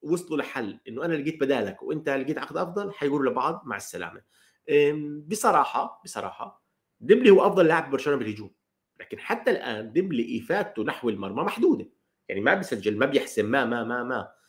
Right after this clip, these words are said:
فأنت حتقول: "ليش أزيد راتبه؟ ليش أعطيه راتب عالي؟ ليش أجيب لاعب براتبه بس فعال أكثر، ما بينصاب قده؟"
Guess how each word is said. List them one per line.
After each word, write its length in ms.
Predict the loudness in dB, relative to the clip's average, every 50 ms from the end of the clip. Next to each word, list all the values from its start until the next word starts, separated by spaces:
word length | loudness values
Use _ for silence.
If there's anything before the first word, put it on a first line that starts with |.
| _ _ _ _
فأنت 180 | -6 -6 -4 -4
حتقول: 240 | -4 0 2 2 2
"ليش 140 | 2 0 0
أزيد 260 | -2 -2 0 0 0
راتبه؟ 380 | -2 -2 -4 -4 -4 -2 0
ليش 120 | 0 0 -2
أعطيه 200 | -2 0 2 4
راتب 280 | 4 2 0 -4 -8
عالي؟ 260 | -6 -6 -6 -6 -6 -6
ليش 180 | -6 -4 -4
أجيب 240 | -2 -2 -2 0 0
لاعب 240 | -2 -2 -2 0 0
براتبه 420 | 2 2 2 2 0 0 0 0
بس 400 | 2 0 -2 -4 -8 -16 -20 -14 -14
فعال 300 | -8 -2 0 0 2 0
أكثر، 380 | -2 -6 -10 -8 -8 -6 -6 -4
ما 80 | -4
بينصاب 500 | -2 -2 -4 -4 -4 -4 -6 -4 -2 -2
قده؟" 260 | -2 -2 -4 -8 -12